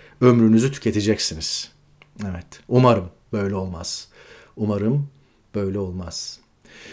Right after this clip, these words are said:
Şimdi bir diğer konu <clears throat> mitçi gazete-, e, gazeteci meselesi. Şimdi benim, e, e, geriye doğru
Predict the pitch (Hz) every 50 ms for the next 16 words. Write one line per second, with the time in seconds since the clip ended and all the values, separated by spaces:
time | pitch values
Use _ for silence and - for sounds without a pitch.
0 | - - - - 240 247 220 190 233 240 220 226 208 170 143 - - - 131 143
1 | 202 240 220 - - - _ _ - 190 226 190 185 147 143 - - _ _ _
2 | _ _ _ _ _ _ _ _ _ _ _ _ _ - 113 117 147 180 175 180
3 | - - 202 147 117 113 117 127 123 117 123 113 - 131 120 120 117 113 110 110
4 | 123 123 117 131 127 120 104 107 101 101 - - 104 90 95 92 - - 226 220
5 | - - - - - - - 160 156 151 160 165 175 175 139 113 - 135 123 123
6 | 120 120 117 117 113 110 110 - - - - - - - - - - - - -
7 | - - - _ _ _ _ _ _ _ _ _ _ - 110 113 110 - - _
8 | _ _ _ _ _ _ _ _ _ _ _ _ - _ _ _ _ _ _ _
9 | _ _ _ - - - - - _ _ _ - 127 117 135 131 131 139 127 120
10 | 113 110 107 110 113 110 - -